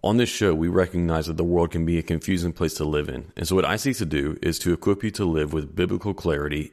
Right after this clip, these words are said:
in our chaotic world so that you can face the confusion of life with wisdom, integrity, and courage. Before we get into today's episode, I am super excited to announce to you guys and share that we're going to be doing our very first book giveaway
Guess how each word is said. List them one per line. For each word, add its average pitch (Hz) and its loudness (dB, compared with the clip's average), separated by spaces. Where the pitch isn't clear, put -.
in 113 2
our 82 0
chaotic 76 -2
world 73 -2
so - 2
that 104 4
you - -8
can 104 2
face 104 2
the 98 0
confusion 98 0
of 87 0
life 80 0
with 85 0
wisdom, 92 2
integrity, 80 -2
and 80 -2
courage. - -4
Before 113 2
we 123 8
get 120 2
into 101 -2
today's 95 2
episode, 85 0
I 90 0
am 85 2
super 107 2
excited 85 2
to 90 2
announce 92 0
to 90 -2
you 92 2
guys 85 2
and 82 -4
share 85 0
that 80 -2
we're 92 2
going 92 2
to 90 0
be 85 0
doing 85 0
our 80 0
very 92 4
first 82 -4
book 101 2
giveaway 82 2